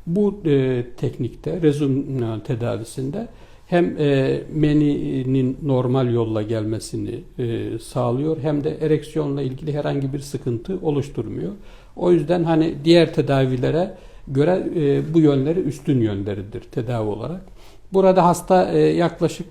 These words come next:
e, işte hani bir gün hastanede veyahut da sabah yapılır, akşam, e, sonda ile ilgili, sonda ile birlikte bir iki gün eve gönderiyoruz. Ertesi gün, e,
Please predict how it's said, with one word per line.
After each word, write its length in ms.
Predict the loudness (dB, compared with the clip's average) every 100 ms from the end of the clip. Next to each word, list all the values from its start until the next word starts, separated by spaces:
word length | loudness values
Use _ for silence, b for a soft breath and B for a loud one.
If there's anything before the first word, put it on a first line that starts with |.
| -6
e, 260 | -2 -2
işte 220 | -4 -2 -2
hani 260 | 0 4
bir 120 | 4
gün 240 | 4 0 0
hastanede 720 | -4 -6 -6 -6 -6 -8 -6
veyahut 360 | -4 -4 -6 -6
da 140 | -6 B B
sabah 400 | -10 -2 2 2
yapılır, 380 | 2 -2 -4 -6 -6
akşam, 340 | -10 -8 -4 -4 -6 -6
e, 280 | -4 -4 -4 -6 -8 -8
sonda 440 | -10 -4 0 0 -2
ile 200 | -4 -6
ilgili, 360 | -6 -8 -10 -10 B B
sonda 380 | -6 -2 0 0
ile 240 | -2 -4
birlikte 440 | -6 -8 -10 -8 -4
bir 100 | -2
iki 220 | -2 -6
gün 220 | -8 -6 -4
eve 180 | -2
gönderiyoruz. 580 | -2 -4 -8 -8 -8 -8 -6
Ertesi 440 | -6 -6 -8 -6
gün, 180 | -6 -6 B B B -4
e, 560 | 0 0 -2 -4 -6